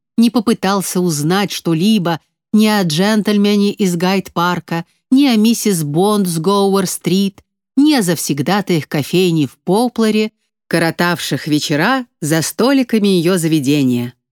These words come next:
Шанс понять, кем на самом деле была Элизабет Страйт, ускользнул в тень вместе с её убийцей. Свен Олсен, вероятно, прочёл о двойном убийстве в газетах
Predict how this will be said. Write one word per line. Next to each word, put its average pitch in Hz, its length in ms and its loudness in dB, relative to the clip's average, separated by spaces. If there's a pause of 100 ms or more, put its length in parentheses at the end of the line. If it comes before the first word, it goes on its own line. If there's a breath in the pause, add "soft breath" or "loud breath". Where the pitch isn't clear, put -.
(440)
Шанс 285 500 0
понять, 226 640 0
кем 180 320 0
на 143 120 0
самом 143 440 -2
деле 147 320 0
была 139 380 -2
Элизабет 135 580 -2
Страйт, 247 600 -4 (580)
ускользнул 220 880 0
в - 100 -10
тень 214 480 0 (460)
вместе 170 600 0
с - 140 -8
её 135 360 -2
убийцей. 120 800 -6 (1600)
Свен 302 400 0
Олсен, 247 440 0
вероятно, 185 600 0
прочёл 208 560 -2
о 165 100 -2
двойном 156 520 0
убийстве 214 580 0
в 190 60 -6
газетах 208 760 -2